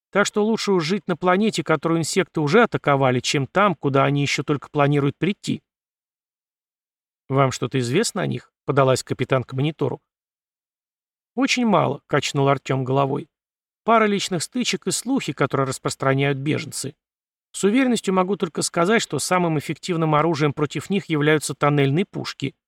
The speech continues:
С одного залпа дохнут так, что залюбуешься". "А их пушки Д О?" — тут же последовал вопрос.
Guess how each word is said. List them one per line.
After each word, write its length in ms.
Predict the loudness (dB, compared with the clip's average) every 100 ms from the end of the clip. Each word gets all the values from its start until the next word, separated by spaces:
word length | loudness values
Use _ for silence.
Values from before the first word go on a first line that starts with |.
| _ _ _ _ -2
С 80 |
одного 300 | 0 4 4
залпа 360 | 4 2 2 0
дохнут 440 | 0 0 0 -2
так, 180 | 2 0
что 140 | 0 -2
залюбуешься". 720 | 0 0 0 -2 -2 -6 -10 _ _ _ _ _ _ _ _ _ _ _ _ -4
"А 140 | 0
их 160 | 0 -2
пушки 380 | -4 -6 -4 -2
Д 160 | 2
О?" — 200 | 2 0 -4 _ _
тут 160 | -4 -2
же 100 | -2
последовал 540 | -2 -2 -2 -4 -2
вопрос. 480 | -2 -2 -4 -8 -12